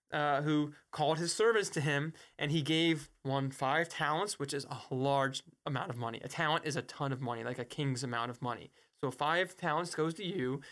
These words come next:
you know, two billion dollars goes to you, and one billion dollars goes to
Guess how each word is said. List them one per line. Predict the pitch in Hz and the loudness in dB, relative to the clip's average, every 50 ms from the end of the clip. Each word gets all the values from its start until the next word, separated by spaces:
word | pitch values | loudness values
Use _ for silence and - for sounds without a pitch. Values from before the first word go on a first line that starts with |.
| - - _ _ _ - | -20 -20 _ _ _ -8
you | |
know, | 131 120 117 | -6 -6 -6
two | 117 - 180 196 202 | -6 -4 -2 -2 0
billion | 151 185 185 185 185 185 180 | 2 4 4 4 4 4 4
dollars | 180 170 156 156 165 175 180 170 160 | 4 4 4 4 4 4 2 2 2
goes | 165 170 175 165 | 2 0 0 0
to | - 220 | -4 -4
you, | 175 151 135 131 131 127 131 139 139 - - - _ _ | -2 0 0 0 0 0 -2 -2 -6 -12 -20 -20 _ _
and | - 151 143 135 131 131 123 - - - - - - | -4 -2 0 0 0 -2 -6 -8 -10 -12 -12 -12 -8
one | 139 131 139 151 160 151 | -4 0 0 2 2 2
billion | 135 156 147 143 139 135 131 | 2 2 2 4 2 2 2
dollars | 131 131 131 131 131 131 120 123 | 2 2 2 2 2 0 -2 -2
goes | 127 123 127 123 | -2 -2 -2 -2
to | - 135 123 120 | -2 -2 -2 -2